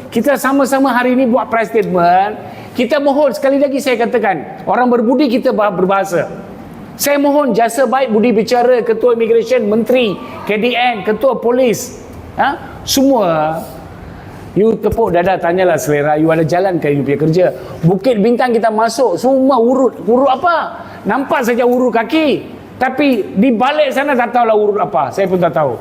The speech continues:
Mereka tahu lagi pandai. Ha? Sebab mereka yang customer selalu.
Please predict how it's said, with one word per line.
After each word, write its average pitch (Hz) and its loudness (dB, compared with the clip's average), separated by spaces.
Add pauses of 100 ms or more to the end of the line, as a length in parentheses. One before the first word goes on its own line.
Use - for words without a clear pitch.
(380)
Mereka 190 -2
tahu 180 0
lagi 170 0
pandai. 165 -2 (320)
Ha? 302 -2
Sebab 214 0
mereka 226 0
yang 202 0
customer 208 0
selalu. 330 0